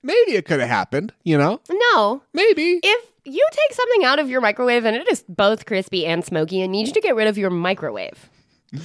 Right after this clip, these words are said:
Speaker 1: There might have been, if this was an Airbnb, there might have been some really old liquid smoke in one of the cabinets.
Speaker 2: Yeah, sometimes there is.
Speaker 1: Sometimes there is. We got a comment from Misty.
Speaker 2: Hi, Misty.
Speaker 1: Misty's been training that Psyduck every goddamn evening.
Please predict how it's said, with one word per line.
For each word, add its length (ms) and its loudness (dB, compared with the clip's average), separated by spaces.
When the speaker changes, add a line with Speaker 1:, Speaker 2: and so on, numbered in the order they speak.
Speaker 1:
There 120 2
might 200 2
have 80 0
been, 180 2
if 160 -4
this 180 0
was 140 -2
an 60 -2
Airbnb, 500 2
there 140 2
might 200 2
have 80 2
been 140 0
some 200 -6
really 200 2
old 220 2
liquid 320 0
smoke 320 0
in 100 -4
one 100 -4
of 60 -4
the 60 -8
cabinets. 600 -4
Speaker 2:
Yeah, 360 2
sometimes 400 -6
there 180 -4
is. 220 -6
Speaker 1:
Sometimes 520 0
there 140 2
is. 400 -2
We 60 -4
got 140 2
a 40 -2
comment 360 0
from 160 -2
Misty. 520 -2
Speaker 2:
Hi, 100 -10
Misty. 680 -10
Speaker 1:
Misty's 400 -2
been 160 -2
training 380 0
that 140 0
Psyduck 540 0
every 320 0
goddamn 540 2
evening. 380 -4